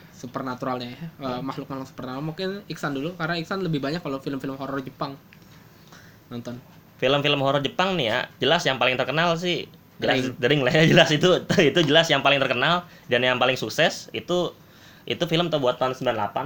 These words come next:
Speaker 2: cipta, itu sutradaranya Hideo Nakata yang memang spele-, spesialisasinya film-film horor. Eh, gua nih, gua,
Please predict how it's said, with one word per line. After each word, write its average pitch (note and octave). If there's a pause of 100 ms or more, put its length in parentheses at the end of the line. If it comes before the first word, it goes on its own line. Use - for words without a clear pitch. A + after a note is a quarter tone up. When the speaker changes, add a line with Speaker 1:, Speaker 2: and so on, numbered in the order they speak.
Speaker 2:
cipta, A2+
itu G#2+
sutradaranya A#2+
Hideo B2
Nakata A#2
yang C#3+
memang D3
spele-, C3+
spesialisasinya C#3
film-film C3
horor. B2 (580)
Eh, A#2 (380)
gua D3+
nih, B3
gua, D3